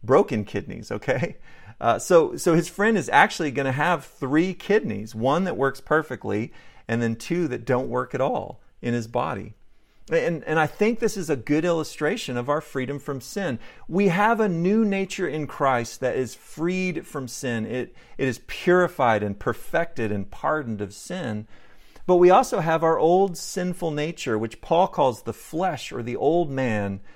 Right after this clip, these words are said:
which is in bondage to sin and can only produce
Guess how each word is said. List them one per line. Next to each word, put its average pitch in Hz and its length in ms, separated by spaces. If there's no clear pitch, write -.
which 156 220
is 160 160
in 156 380
bondage 196 640
to 120 100
sin 110 420
and 127 200
can 139 260
only 185 400
produce 120 800